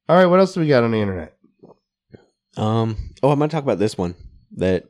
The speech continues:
Speaker 2: you didn't look at yet.
Speaker 1: Oh.
Speaker 2: So there's this
Speaker 1: Oh.
Speaker 2: device.
Speaker 1: Okay.
Speaker 2: And it's, uh, get started for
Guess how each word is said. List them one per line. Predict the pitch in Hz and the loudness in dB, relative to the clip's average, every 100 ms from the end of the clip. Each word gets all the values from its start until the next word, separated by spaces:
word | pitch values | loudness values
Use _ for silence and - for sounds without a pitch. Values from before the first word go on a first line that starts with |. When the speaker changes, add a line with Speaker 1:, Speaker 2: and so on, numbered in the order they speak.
| _ | _
Speaker 2:
you | 87 - - 101 | -18 -16 -6 -2
didn't | 92 | 0
look | 87 80 | -2 -2
at | 71 | -2
yet. | 76 73 - _ _ _ - | -2 -4 -6 _ _ _ -4
Speaker 1:
Oh. | 156 196 87 - | 0 0 -2 -8
Speaker 2:
So | - 110 | -2 2
there's | 110 113 | 2 -2
this | 127 - | -8 -2
Speaker 1:
Oh. | |
Speaker 2:
device. | 120 226 165 90 - - - _ _ - _ _ _ _ _ _ _ _ | 4 4 4 0 -6 -14 -16 _ _ -20 _ _ _ _ _ _ _ _
Speaker 1:
Okay. | 131 139 147 - _ _ - | 0 0 -2 -6 _ _ -6
Speaker 2:
And | 107 | -2
it's, | 98 95 - 92 | -2 -2 -4 -2
uh, | 95 92 95 - - - | 0 0 -2 -4 -12 -6
get | 143 117 | -4 -2
started | 123 123 113 | 0 0 -2
for | 101 | -6